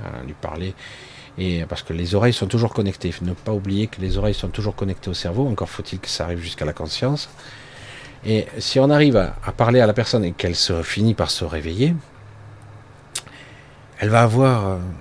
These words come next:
des impressions, des, des appréhensions, euh, tous les, les peurs viscérales de l'impact, mais les souvenirs, hein, pas vraiment, quoi.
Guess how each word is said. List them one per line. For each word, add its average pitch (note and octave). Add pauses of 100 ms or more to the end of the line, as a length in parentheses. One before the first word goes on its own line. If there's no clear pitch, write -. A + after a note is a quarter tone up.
(320)
des G#2+
impressions, G#2+ (480)
des, E2+ (500)
des F2+
appréhensions, G#2
euh, E2+ (400)
tous F3+
les, B2 (800)
les G#2+
peurs B2+
viscérales G2+
de F#2+
l'impact, G2 (720)
mais -
les B2+
souvenirs, C3+
hein, F2
pas A2+
vraiment, G2+
quoi. -